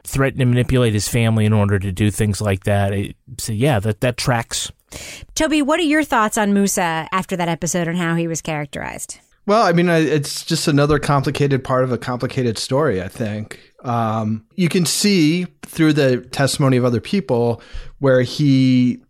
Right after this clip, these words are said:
Speaker 3: has this sort of charm and manipulation to maybe get somebody to do something that's not in their best interest. It seems like there's a big step between letting somebody back in after they've been gone for a couple weeks and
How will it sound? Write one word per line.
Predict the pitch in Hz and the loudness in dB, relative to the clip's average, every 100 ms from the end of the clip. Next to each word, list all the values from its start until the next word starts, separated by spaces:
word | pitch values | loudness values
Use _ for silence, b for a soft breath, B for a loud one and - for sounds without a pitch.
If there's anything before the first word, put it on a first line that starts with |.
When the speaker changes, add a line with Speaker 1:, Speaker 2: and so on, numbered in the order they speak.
| _ | _
Speaker 3:
has | 131 131 | -4 -4
this | 131 - | -4 -2
sort | 135 | -2
of | 117 117 _ | -2 -4 _
charm | - 139 123 123 | -6 -2 2 4
and | 120 | 4
manipulation | 117 117 113 135 117 120 117 131 113 110 107 - _ - | 4 2 0 -2 0 0 0 -2 0 0 -2 -6 _ -6
to | 131 | 0
maybe | 123 117 | 0 0
get | 110 123 - | 0 -2 0
somebody | 131 117 110 | 0 0 -2
to | 113 | -4
do | 131 120 | -2 -2
something | - 113 - 113 117 113 104 - _ _ b b | 0 -4 -2 -4 -2 -4 -6 -14 _ _ b b
that's | 113 - | -8 -2
not | 135 | -2
in | 117 | 0
their | 110 | -2
best | 117 - | -2 -2
interest. | 156 143 135 107 107 - - b b b _ | -2 0 0 0 -2 -8 -12 b b b _
It | 147 | -6
seems | - 170 | -2 0
like | 151 | 0
there's | 147 | 0
a | 127 | 0
big | 147 135 107 - - | 0 0 -4 -12 -8
step | - - 135 135 | -4 0 0 -2
between | 117 - 127 120 113 107 - b b - | -4 0 2 2 2 -2 -6 b b -2
letting | 135 135 | 0 2
somebody | - 143 123 | 2 0 2
back | 123 120 120 | 0 -2 0
in | 135 | 0
after | 120 113 120 | 0 0 0
they've | 113 | 0
been | 117 | 0
gone | 110 113 123 139 | -2 0 0 0
for | 175 | 0
a | 160 | 0
couple | 170 175 | 0 2
weeks | 170 180 180 - B B B 123 | 2 2 -2 -12 B B B -2
and | 117 | -2